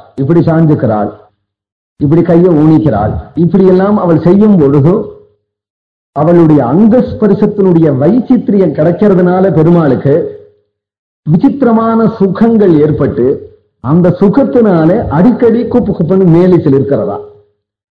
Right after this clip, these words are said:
இப்படி மேலிசல் இருக்கிறதையும் ரெண்டையும் ஒத்திட்டு பாருங்க. தமால விருட்சத்துல நிறைய அங்குரிச்சிருக்கிறது போல பெருமாளுடைய மேலே மேனி செலுத்திருக்கு. மேனி செலுத்திருக்க காரணம் என்னன்னா, மகாலட்சுமியினுடைய அங்கஸ்பரிசம்.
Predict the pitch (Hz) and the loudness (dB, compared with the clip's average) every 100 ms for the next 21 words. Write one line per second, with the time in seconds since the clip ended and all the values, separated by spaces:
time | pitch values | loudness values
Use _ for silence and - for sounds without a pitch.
0 | _ _ _ _ 135 143 165 247 254 220 | _ _ _ _ -2 2 2 2 0 0
1 | - 202 196 220 180 196 202 170 - 175 | 0 0 0 0 0 2 2 2 0 0
2 | 147 135 101 95 156 208 233 226 208 208 | -2 -4 -4 -4 -2 0 0 0 0 0
3 | 190 202 196 151 175 196 165 175 202 208 | -2 -2 -2 2 2 0 0 0 2 0
4 | - 196 - 156 135 117 165 226 180 202 | 0 -2 0 0 0 0 0 0 0 0
5 | 220 214 180 165 131 127 160 202 175 214 | 0 0 2 2 2 2 0 0 0 0
6 | 220 185 185 160 165 - - - _ _ | 0 2 0 0 -2 -4 -8 -20 _ _
7 | _ _ _ _ _ _ _ 127 156 220 | _ _ _ _ _ _ _ 0 2 2
8 | 254 226 226 214 226 208 196 - 165 208 | 2 0 0 0 -2 -2 -2 -2 -2 0
9 | 233 202 156 147 190 220 175 208 240 233 | 0 2 2 2 0 0 2 0 0 -4
10 | - 220 220 202 170 190 208 143 185 202 | -2 -2 0 2 2 2 0 -2 0 0
11 | - - 135 139 170 113 | -2 -2 -2 -2 -4 -6